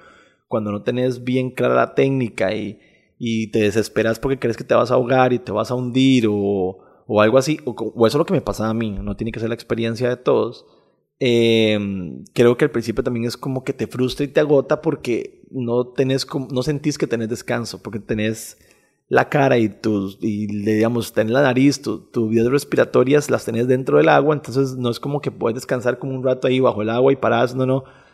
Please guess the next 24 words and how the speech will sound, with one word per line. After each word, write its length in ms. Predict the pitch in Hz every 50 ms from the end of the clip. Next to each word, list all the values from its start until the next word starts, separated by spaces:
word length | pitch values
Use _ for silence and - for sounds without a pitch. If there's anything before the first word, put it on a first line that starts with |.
| _ - -
tenés 220 | - 107 107 110
que 120 | - - 143
seguir 360 | 139 160 143 139 156 185 240
o, 220 | 302 - 120 110
di, 180 | 107 131 135 127
o 80 | 117 113
salirte 560 | - 110 107 110 123 135 143 151 143 - 185
o 140 | 175 151 -
te 80 | -
ahogás, 340 | 110 113 104 123 127 147 -
entonces 280 | 143 123 127 120 117 -
eso 320 | - 160 160 147 175 170 -
puede 240 | - 135 135 147 143
causar 300 | - 131 110 - 113 127
un 80 | 131
proceso 380 | - 131 117 113 110 113 110 135
de 80 | 131
frustración 540 | 127 131 135 123 - - 113 110 117 113 117
que 200 | 117 - - 117
a 120 | 113 110 107
mí, 260 | 113 131 151 185 208
siendo 260 | 180 170 160 156 160
muy 140 | 160 160 151
honesto, 560 | 151 147 156 170 185 180 - - - 262 -